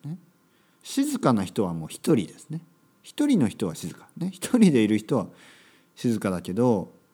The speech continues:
二人でいる人は大体叫んでますね。うん。まあ、そういう文化ですから。ね。そういう文化。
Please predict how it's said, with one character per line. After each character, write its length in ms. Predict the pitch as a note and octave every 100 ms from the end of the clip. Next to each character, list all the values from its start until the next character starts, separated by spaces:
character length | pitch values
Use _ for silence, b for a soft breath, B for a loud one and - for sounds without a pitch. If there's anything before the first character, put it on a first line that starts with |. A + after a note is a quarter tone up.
| _ _
二 280 | - F3+ F#3
人 140 | F#3+
で 140 | B2+
い 40 | F#2+
る 100 | F#2
人 120 | F2+
は 60 | D#2+
大 180 | F#2
体 200 | F#2 F#2+
叫 360 | F2+ - - -
ん 80 | E2+
で 80 | B1+
ま 100 | -
す 120 | -
ね。 300 | A2 B2+ C3+ - _ _ _ _
う 40 | G2
ん。 260 | F2 D2+ D2+ _ _ _ _ _ _ _ _
ま 80 | C3+
あ、 20 |
そ 140 | B2+ C#3+
う 40 |
い 80 | F#3+
う 60 | B2+
文 280 | A2 F3
化 120 | F#3 E2
で 100 | -
す 80 |
か 120 | - - - _ _ _
ら。 60 | D#3+
ね。 80 | -
そ 120 | A2+
う 40 |
い 40 | F#2+
う 20 |
文 200 | G#2 F2
化。 160 | -